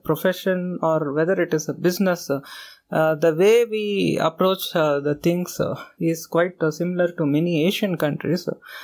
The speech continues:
uh, versus, uh, Western countries. They do, uh,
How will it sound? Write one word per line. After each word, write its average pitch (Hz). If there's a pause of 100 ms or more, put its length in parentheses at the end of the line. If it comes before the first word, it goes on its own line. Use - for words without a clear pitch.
(240)
uh, 156
versus, 170
uh, 151 (360)
Western 220
countries. 175
They 156
do, 185 (180)
uh, 143